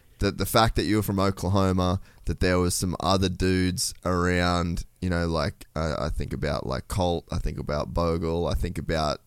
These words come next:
um, you know, like, Jimmy Albertson, like, that whole crew, like, you probably got lucky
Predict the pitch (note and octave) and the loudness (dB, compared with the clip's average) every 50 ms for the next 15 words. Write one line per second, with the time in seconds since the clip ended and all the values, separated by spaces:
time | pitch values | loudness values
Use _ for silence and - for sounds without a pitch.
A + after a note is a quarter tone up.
0 | _ - E2+ E2 D#2+ D#2+ D2+ D2 C2 C2+ - F2+ F2 D#2 D#2+ D2+ C#2+ - - - | _ -4 -2 -2 -2 -2 -4 -4 -6 -6 -6 -4 -2 -2 -2 -2 -4 -4 -4 -4
1 | F2+ E2 E2+ D#2+ D#2 D#2+ E2 E2+ F2+ - - - E2+ D#2 D#2 D#2 C#2+ C#2 - - | -2 -2 0 0 0 0 0 0 -2 -4 -2 -2 -2 -2 -2 -2 -4 -4 -6 -4
2 | - - D#2+ D2 - F#2+ E2+ E2+ F2+ - - F#2+ F2+ F#2 F#2 E2+ D#2 - - - | -2 -2 0 0 0 0 0 -2 -2 -2 0 0 2 2 2 0 0 -2 -4 -6
3 | - - - - - - - - - - - - _ - _ - _ - - - | -14 -20 -20 -20 -20 -20 -20 -20 -20 -20 -20 -20 _ -20 _ -20 _ -20 -10 -6
4 | G2 G2+ G2 - - - E3+ D3+ D#3+ D#3+ D#3 D3+ D3+ C#3 C3 B2+ B2 A#2 G#2+ - | -6 -6 -6 -6 -2 4 6 8 8 8 8 6 6 6 6 6 6 4 2 0
5 | - - - - - A#2 - - - F#2 G2+ G#2 G#2+ A2 - - - A2 G2+ G2+ | -4 -12 -2 2 4 4 4 4 2 0 2 4 4 4 2 0 0 0 0 2
6 | G2 F#2+ F2 - | 0 0 -2 -4